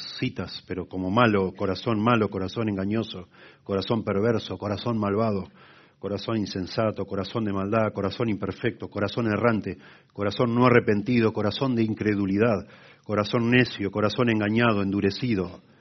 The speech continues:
corazón altivo, corazón codicioso, corazón entenebrecido,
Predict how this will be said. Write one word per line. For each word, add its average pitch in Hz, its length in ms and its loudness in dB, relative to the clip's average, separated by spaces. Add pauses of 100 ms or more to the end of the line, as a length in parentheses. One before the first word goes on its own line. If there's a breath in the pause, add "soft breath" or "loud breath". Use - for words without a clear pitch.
(200 soft breath)
corazón 107 400 -8
altivo, 101 500 -2
corazón 98 420 -6
codicioso, 95 720 -10 (720 soft breath)
corazón 92 420 -6
entenebrecido, 92 840 -4